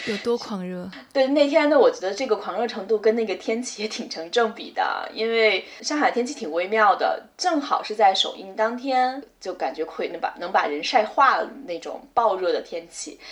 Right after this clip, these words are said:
Speaker 2: 但是在第二天天气一下转冷，还，呃，下了整整一天的雨，所以就首映当天确实是，你可以说是，呃，晴空高照，一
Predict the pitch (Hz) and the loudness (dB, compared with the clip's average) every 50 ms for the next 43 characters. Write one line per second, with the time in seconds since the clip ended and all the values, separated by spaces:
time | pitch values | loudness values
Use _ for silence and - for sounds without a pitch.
0 | - - - - _ - 208 208 208 208 220 208 220 202 196 208 262 277 269 214 | -18 -18 -20 -16 _ -2 -2 -2 0 -2 0 4 4 4 4 4 6 6 6 6
1 | - - - 185 165 156 156 156 160 160 156 - - 220 196 196 - 202 175 151 | 4 0 -4 -4 -4 -4 -4 -6 -10 -14 -16 -14 -10 -8 -8 -8 -8 -10 -12 -12
2 | 151 165 175 - 226 202 190 - 170 151 156 170 175 - - - - - - 147 | -12 -10 -6 -4 -2 -2 -2 0 0 0 0 0 -4 -6 -6 -6 -14 -14 -10 -8
3 | 143 - - - _ _ _ - - 160 156 151 156 - 226 202 180 160 - 165 | -8 -8 -8 -12 _ _ _ -8 -8 -6 -6 -6 -8 -4 -2 0 0 0 -2 -4
4 | 165 175 165 - - 226 220 - 220 208 208 202 185 156 147 - - - - - | -8 -8 -10 -10 -8 -10 -10 -6 -6 -8 -4 -2 -2 -2 -2 -2 -4 -8 -12 -18
5 | _ _ _ _ 185 175 - - - - - - - - _ - - - - - | _ _ _ _ -18 -16 -16 -14 -10 -6 -6 -6 -6 -8 _ -20 -20 -20 -18 -18
6 | - - _ - 180 180 180 180 170 151 113 - - - - - - _ - - | -20 -20 _ -10 -6 -6 -4 -4 -4 -4 -6 -6 -10 -10 -12 -14 -16 _ -18 -16
7 | 196 202 - 170 - 180 185 185 214 208 220 233 240 220 220 226 - 240 220 - | -12 -8 -6 -4 -4 -4 -2 2 2 2 2 2 2 0 0 0 0 -2 -2 -2
8 | 190 - - - 202 185 175 156 175 - - 220 190 - - 185 190 - - 180 | -4 -8 -8 -8 -6 -6 -8 -8 -10 -8 -8 -6 -6 -6 -6 -6 -6 -6 -8 -6
9 | 170 147 - - - 165 - - 175 180 208 214 226 226 226 226 254 254 240 214 | -6 -6 -6 -6 -8 -10 -12 -14 -14 -12 -10 -6 -4 -2 -2 2 4 4 4 4
10 | 180 - - - - - - | 4 0 -2 -6 -12 -16 -20